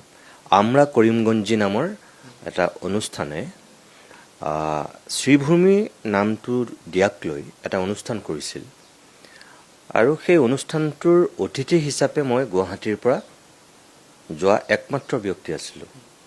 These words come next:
আৰু, উম, তাত গৈ মই, উম, যিখিনি কথা শুনিছিলোঁ, আহ, তাত কৰিমগঞ্জবাসী হিচাপে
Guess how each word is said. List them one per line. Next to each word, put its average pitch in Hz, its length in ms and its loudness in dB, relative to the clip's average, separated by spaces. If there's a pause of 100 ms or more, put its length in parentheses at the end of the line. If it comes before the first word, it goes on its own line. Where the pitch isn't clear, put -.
(1700)
আৰু, 143 280 4 (640)
উম, 95 360 -6 (100)
তাত 170 180 4 (160)
গৈ 120 460 6 (260)
মই, 110 480 0 (580)
উম, 82 320 -8
যিখিনি 139 520 -4
কথা 95 540 -4 (1120)
শুনিছিলোঁ, 127 560 2 (1300)
আহ, 80 460 -2 (380)
তাত - 240 2 (640)
কৰিমগঞ্জবাসী 127 1080 0
হিচাপে 92 500 -4